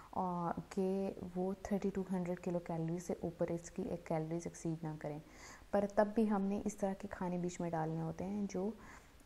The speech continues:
energy dense के साथ-साथ मत-, खाली energy dense ना हो, nutrient dense हो, ताकि आपके सारे nutrients पूरे हो जाएं। So that's how you do it।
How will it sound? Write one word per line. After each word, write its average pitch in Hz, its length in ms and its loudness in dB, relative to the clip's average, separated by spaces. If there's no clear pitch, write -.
energy 190 420 4
dense 180 280 2
के 190 120 0
साथ-साथ 185 640 -2
मत-, 175 340 -4
खाली 196 340 2
energy 180 360 2
dense 180 320 -2
ना 165 60 0
हो, 196 160 0
nutrient 185 460 2
dense 151 280 0
हो, 160 100 -2
ताकि 165 260 -4
आपके 175 260 -2
सारे 165 260 -2
nutrients 156 420 -2
पूरे - 300 -4
हो 53 120 -4
जाएं। - 180 -8
So 202 220 4
that's 185 340 6
how 180 180 4
you 156 140 0
do - 160 2
it। - 160 -6